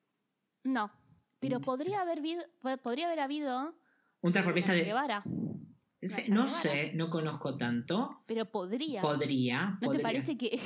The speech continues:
Speaker 1: <laughs> tiene todo?
Speaker 2: Mira, eh, yo quiero saber quién hizo el gaslighting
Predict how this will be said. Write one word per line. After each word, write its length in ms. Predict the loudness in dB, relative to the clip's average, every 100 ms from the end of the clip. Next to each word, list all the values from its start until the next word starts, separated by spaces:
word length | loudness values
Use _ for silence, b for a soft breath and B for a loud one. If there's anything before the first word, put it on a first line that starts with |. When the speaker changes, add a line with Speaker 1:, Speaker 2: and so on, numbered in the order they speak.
| -8 -8
Speaker 1:
<laughs> 240 | -8 -6
tiene 300 | -4 0 -2
todo? 480 | 0 0 0 0 2
Speaker 2:
Mira, 540 | 4 6 4 0 -4 -12 _ _
eh, 120 | -4
yo 200 | 0 2 2
quiero 240 | 4 4
saber 680 | 2 2 2 4 4 2 -2 -12 _ _
quién 280 | 0 2 4
hizo 220 | 2 4
el 140 | 4 4
gaslighting 1120 | 2 0 2 4 4 4 4 4 2 -2